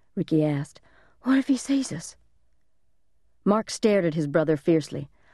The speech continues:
"I'm trying to save his life, okay?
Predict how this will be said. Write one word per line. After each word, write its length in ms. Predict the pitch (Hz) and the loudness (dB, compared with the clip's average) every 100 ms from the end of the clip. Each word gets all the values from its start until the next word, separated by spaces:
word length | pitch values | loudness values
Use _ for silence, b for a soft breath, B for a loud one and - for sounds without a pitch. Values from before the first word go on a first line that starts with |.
| b b | b b
"I'm 160 | 214 214 | -4 -4
trying 540 | - 226 233 190 165 | 0 0 2 0 -2
to 120 | 190 | -4
save 300 | 185 214 185 | 0 2 2
his 140 | 180 156 | 0 0
life, 300 | 160 143 - | 0 -2 -2
okay? 480 | 202 185 208 196 | -2 2 2 2